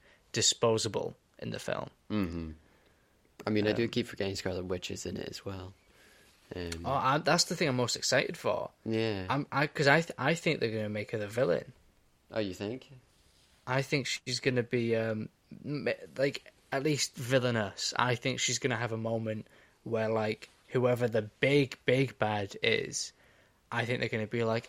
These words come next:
Speaker 1: "I can get your kids back," and she's gonna side with them for a bit. And
Speaker 2: Oh,
Speaker 1: Doctor
Speaker 2: yeah.
Speaker 1: Strange is gonna fight her.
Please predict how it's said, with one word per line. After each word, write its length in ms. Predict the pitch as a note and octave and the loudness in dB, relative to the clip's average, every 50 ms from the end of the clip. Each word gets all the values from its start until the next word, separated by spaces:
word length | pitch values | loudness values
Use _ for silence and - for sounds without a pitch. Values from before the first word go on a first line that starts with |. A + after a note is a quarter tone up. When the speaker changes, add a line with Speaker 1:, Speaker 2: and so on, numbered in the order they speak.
| - - | -2 2
Speaker 1:
"I 160 | C3+ F#3 G3+ | 2 2 2
can 180 | - - D3+ C3 | 0 -2 0 2
get 180 | D3+ - - | 2 2 4
your 140 | - F3 E3 | 4 2 2
kids 340 | E3 - - E3+ D#3 D3 - | 2 2 0 0 0 0 2
back," 380 | - C#3+ A#2 G#2+ G#2 - - - | 6 6 8 8 6 2 -4 -6
and 100 | A#2 - | -4 -2
she's 240 | - A#2+ A2+ A2 | -2 0 0 0
gonna 240 | - - A#2+ G#2 G2+ - _ _ - _ | 0 2 0 0 0 -4 _ _ -8 _
side 420 | - - - C3+ A#2 A2+ A2 G2+ | 2 4 6 6 6 4 4 2
with 80 | A2+ G#2 | 0 0
them 200 | G2+ G#2 G#2 G#2 | 2 0 0 -2
for 180 | G2 - - G#2+ | -6 -6 -6 -6
a 60 | G2+ | -6
bit. 240 | G2+ - G#2 G2+ G#2 | -6 -8 -8 -4 -2
And 100 | G#2+ A#2 | 0 0
Speaker 2:
Oh, 40 | A#2 | 2
Speaker 1:
Doctor 120 | A#2+ B2 | 2 2
Speaker 2:
yeah. 120 | B2+ B2+ B2+ | 2 2 2
Speaker 1:
Strange 400 | B2+ B2+ A#2+ G#2+ G#2 G#2 G#2 G#2+ | 2 2 0 0 -2 -4 -4 0
is 100 | G#2 - | 0 0
gonna 180 | - A#2 G#2+ F#2+ | 2 2 -2 -2
fight 300 | - - A2+ G#2+ - - | -2 -2 -2 -2 -2 -2
her. 160 | - - - | -4 -6 -8